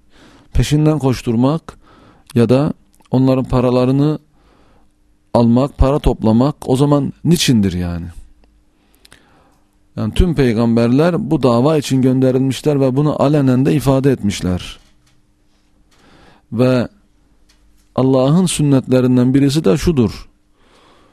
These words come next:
Eğer bir memlekette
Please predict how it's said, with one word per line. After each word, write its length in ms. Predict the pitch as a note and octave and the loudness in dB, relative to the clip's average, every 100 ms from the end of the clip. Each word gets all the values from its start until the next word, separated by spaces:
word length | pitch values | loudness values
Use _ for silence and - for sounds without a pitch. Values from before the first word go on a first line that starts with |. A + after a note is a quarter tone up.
| _ _ - | _ _ -2
Eğer 440 | A#2+ D3 D3 G#2 - - _ _ _ _ _ _ _ _ _ _ _ _ - _ _ _ _ _ _ _ _ _ _ - | 0 2 0 -4 -14 -20 _ _ _ _ _ _ _ _ _ _ _ _ -20 _ _ _ _ _ _ _ _ _ _ -2
bir 140 | D3 | 0
memlekette 920 | D3+ C#3 C3 B2+ C3 B2 - D3+ D#3+ | 2 2 2 0 0 -2 0 0 0